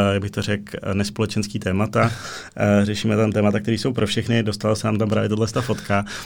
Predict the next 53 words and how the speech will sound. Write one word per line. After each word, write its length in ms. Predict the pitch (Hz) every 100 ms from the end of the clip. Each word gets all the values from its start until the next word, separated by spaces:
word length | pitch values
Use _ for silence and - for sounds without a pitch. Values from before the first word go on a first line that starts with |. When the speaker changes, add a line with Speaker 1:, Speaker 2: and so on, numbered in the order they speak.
| -
Speaker 1:
Já 100 | 104
se 100 | 113
musím 280 | 113 110 113
říct, 80 | 107
že 80 | 107
jsem 100 | 101
se 60 |
toho 240 | 107 113 113
zasek 280 | 107 110 110
asi 160 | 117
deset 240 | 113 - 120
minut, 280 | 110 104
zkoušel 300 | - 107 107
jsem 140 | 101 104
si 100 | 110
nadávat 400 | 107 107 104 107
ty 100 | 113
Airpody 300 | 110 107 107 143
<laughs> 60 |
na 60 | 113
různé 300 | 117 - 143
strany, 340 | - 120 107
jestli 280 | 107 107 113
to 100 | 113
je 80 | 113
fake 300 | - 113 110
nebo 240 | 107 127
ne. 220 | 127 92 90 - - - - 104
Eh, 60 | 104 107 104
nakonec 420 | - 107 117 120 120
jsem 140 | 135
nějak 280 | 135 123 123
jako, 280 | 123 139 135 - - 127 127
mě 260 | 104 123
to 100 | 127
vůbec 200 | 139 147
nedávalo 340 | 139 131 131 143
hlavu, 320 | 131 104 101
jak 120 | 104
to 100 | 110
může 160 | 107 113
mít 60 |
takhle 200 | 117 117
nasazený. 440 | 113 - 101 95 101
Fakt 160 | 113
dodnes 280 | 104 101 107
nechápu, 400 | 117 113 104 104
že 100 | 95
to 100 | 92
je 40 | 117
možný, 380 | 127 101 95 90 - 107
<laughs> 280 | 101 - -
jestli 380 | 120 - 110 -